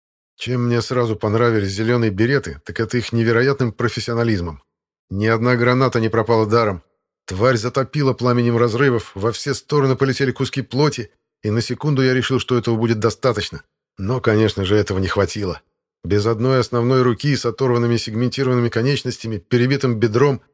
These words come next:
и текущей по всему телу чёрной кровью, хоть и замедлившись, тварь, тем не менее, уверенно шла в нашу сторону.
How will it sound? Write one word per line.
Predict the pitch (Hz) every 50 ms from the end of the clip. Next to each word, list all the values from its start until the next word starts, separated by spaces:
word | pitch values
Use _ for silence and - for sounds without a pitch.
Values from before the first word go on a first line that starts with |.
| _ _ _
и | - 107
текущей | - - 117 - 160 160 135 - 131 123
по | - 127
всему | 110 - - 127 131 127
телу | - - 135 131 120 110
чёрной | - - 131 123 123 120 110
кровью, | - 127 127 151 156 131 101 82 - - _ _ _ _ -
хоть | - 113 101 -
и | 113
замедлившись, | 98 104 107 104 113 143 156 135 131 127 - - 120 110 -
тварь, | _ - 107 120 147 139
тем | 110 - 131 123
не | 123 123
менее, | 123 123 120 120 120
уверенно | 113 113 123 147 139 127 120 117
шла | - - 117 117 113
в |
нашу | 113 110 - -
сторону. | 104 - - 127 117 110 101 85 -